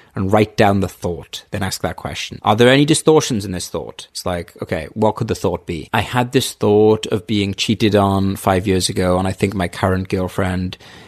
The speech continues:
is gonna cheat on me too." Okay, so, right.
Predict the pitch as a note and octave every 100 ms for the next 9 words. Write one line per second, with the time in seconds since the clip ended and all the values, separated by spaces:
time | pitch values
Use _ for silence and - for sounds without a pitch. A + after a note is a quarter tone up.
0 | - - G2 - G2 F2+ G#2+ F#2+ F#2 F2
1 | - F2 - _ - - - - F2 G#2
2 | F2+ -